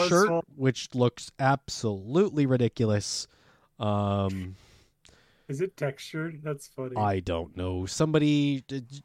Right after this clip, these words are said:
Speaker 1: show me your avatars with the Buzzwole shirt in the weirdest outfit you possibly can.
Speaker 2: Why
Speaker 1: Please
Speaker 2: does
Speaker 1: and
Speaker 2: that
Speaker 1: thank
Speaker 2: look
Speaker 1: you.
Speaker 2: like Genos?
Speaker 1: It does kind of look like a powered up Genos from One Punch Man.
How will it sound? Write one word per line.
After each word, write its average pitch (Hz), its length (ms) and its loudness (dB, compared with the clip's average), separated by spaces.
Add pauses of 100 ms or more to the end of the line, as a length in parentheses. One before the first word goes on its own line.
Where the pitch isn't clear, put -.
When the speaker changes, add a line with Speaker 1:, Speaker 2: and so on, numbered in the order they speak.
(140)
Speaker 1:
show 190 400 0
me 180 340 0
your 156 180 4
avatars 135 960 6
with 120 200 2
the 120 60 -4
Buzzwole 123 520 4
shirt 117 340 4
in 113 140 -2
the 113 80 4
weirdest 110 400 2
outfit 98 380 -2
you 104 120 -6
possibly 90 460 -4
can. 123 440 2 (260)
Speaker 2:
Why 139 200 -4
Speaker 1:
Please 156 80 0
Speaker 2:
does 160 60 -2
Speaker 1:
and 170 100 -2
Speaker 2:
that 147 60 -2
Speaker 1:
thank 139 100 -6
Speaker 2:
look 131 220 -4
Speaker 1:
you. 120 100 -12
Speaker 2:
like 113 60 -18
Genos? 113 400 -16 (880)
Speaker 1:
It 113 220 -2
does 101 280 0
kind 101 220 -4
of 90 100 -4
look 90 140 -6
like 87 300 -2
a 87 40 -10
powered 85 320 -8
up 80 140 -8
Genos 80 420 -8
from 78 380 -14
One 82 160 -12
Punch 92 300 -10
Man. - 180 -10